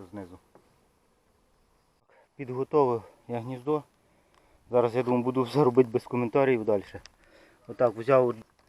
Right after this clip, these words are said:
одну рамку з розплодом, трошки з медом. Одна рамка така з наприском, недостроєна. І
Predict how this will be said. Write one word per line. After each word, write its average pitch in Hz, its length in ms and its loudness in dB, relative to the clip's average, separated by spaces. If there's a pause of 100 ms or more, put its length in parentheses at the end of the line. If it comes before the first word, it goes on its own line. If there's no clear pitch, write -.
(360)
одну 127 260 -2
рамку 117 640 0
з - 20 -8
розплодом, 117 460 -2
трошки 120 380 -6
з 107 60 -12
медом. 131 380 2 (160)
Одна 123 260 -2
рамка 120 400 0 (540)
така - 320 -4
з 110 60 -12
наприском, 131 640 -2
недостроєна. 120 760 -2 (1300)
І 139 360 2